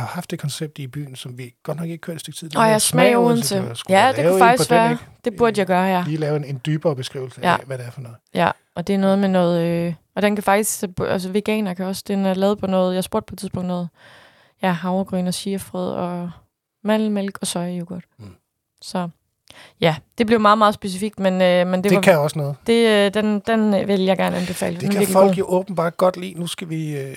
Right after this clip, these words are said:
Speaker 1: og vi selvroser lige lidt her, men vi har jo faktisk fået nogle henvendelser på, øh, den sidste test, vi lavede med, med
Speaker 2: Nå ja, med iskaffe, ja.
Speaker 1: iskaffe,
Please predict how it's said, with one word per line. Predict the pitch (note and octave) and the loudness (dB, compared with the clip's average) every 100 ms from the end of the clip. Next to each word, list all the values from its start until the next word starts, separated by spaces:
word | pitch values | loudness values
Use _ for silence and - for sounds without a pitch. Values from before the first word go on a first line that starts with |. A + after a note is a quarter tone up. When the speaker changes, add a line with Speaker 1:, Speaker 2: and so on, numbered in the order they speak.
| - | -12
Speaker 1:
og | C#3 | -6
vi | D#3 | -4
selvroser | - F#3+ F#3+ E3 D#3 D#3+ | 0 0 0 0 0 0
lige | E3 | 0
lidt | E3 D#3 | -2 -4
her, | - - | -6 -8
men | C#3+ C3+ | -6 -4
vi | |
har | C3 | -2
jo | C3+ - | -4 -6
faktisk | - F#3 - | -8 -8 -6
fået | F#3+ | -4
nogle | D3 | -2
henvendelser | D#3 F3 D3+ C#3 | -2 -2 -4 -6
på, | C3 C#3 B2 A#2+ A#2+ | -8 -8 -8 -8 -10
øh, | A#2 A2+ A2 A2 | -12 -12 -12 -12
den | G#2 G#2 | -14 -8
sidste | D#3+ - - | -8 -8 -10
test, | E3 E3 C3 | -8 -8 -6
vi | |
lavede | B2 B2+ B2+ | -4 -2 -2
med, | B2+ A#2 G#2+ _ _ B2 | -4 -8 -12 _ _ -14
med | A2 G2+ G2+ _ _ | -14 -16 _ _ _
Speaker 2:
Nå | G3 | 0
ja, | F#3+ | 2
med | G#3+ | 2
iskaffe, | G#3+ B3 - G#3+ G#3+ | -2 -2 0 0 2
ja. | |
Speaker 1:
iskaffe, | G#3 F#3+ C#3 - | 2 2 -2 -8